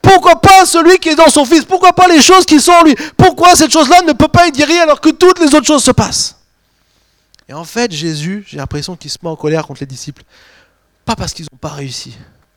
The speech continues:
parce qu'il va leur donner l'explication après coup. Donc on pourrait dire, Jésus, merci, hein. T'aurais pu nous le dire avant, hein. <laughs> Non, c'est parce qu'ils ont laissé tomber.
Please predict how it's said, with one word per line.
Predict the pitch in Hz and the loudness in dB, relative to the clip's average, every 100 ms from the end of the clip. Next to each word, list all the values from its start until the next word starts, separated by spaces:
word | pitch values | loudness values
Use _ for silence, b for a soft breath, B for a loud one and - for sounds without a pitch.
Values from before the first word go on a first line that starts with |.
| _ _ _ _ _ _ _ _ _ | _ _ _ _ _ _ _ _ _
parce | 113 | -12
qu'il | - 135 | -8 -6
va | |
leur | 139 139 | -6 -6
donner | 147 151 | -6 -6
l'explication | 131 143 139 139 131 | -8 -10 -10 -8 -8
après | 143 | -8
coup. | 127 127 _ - | -12 -16 _ -20
Donc | 110 110 | -20 -14
on | |
pourrait | 117 120 | -10 -8
dire, | 135 127 | -8 -8
Jésus, | 120 127 | -10 -8
merci, | 123 - 180 | -8 -10 -14
hein. | 160 185 _ _ | -16 -18 _ _
T'aurais | - | -16
pu | - | -10
nous | 143 | -8
le | |
dire | 143 131 | -4 -4
avant, | 131 214 156 - | -4 -6 -10 -16
hein. | - - - _ _ _ - _ - - | -16 -16 -20 _ _ _ -20 _ -18 -16
<laughs> | - - _ _ b b b b b b b 180 | -20 -20 _ _ b b b b b b b 0
Non, | 277 247 156 b b b | 0 0 -4 b b b
c'est | - 254 | -6 -4
parce | 240 240 - | -2 -2 -4
qu'ils | 226 196 | -6 -4
ont | 214 | -2
laissé | 233 262 - 269 - | 0 0 0 -2 -2
tomber. | - 240 220 233 208 | -2 -2 2 2 2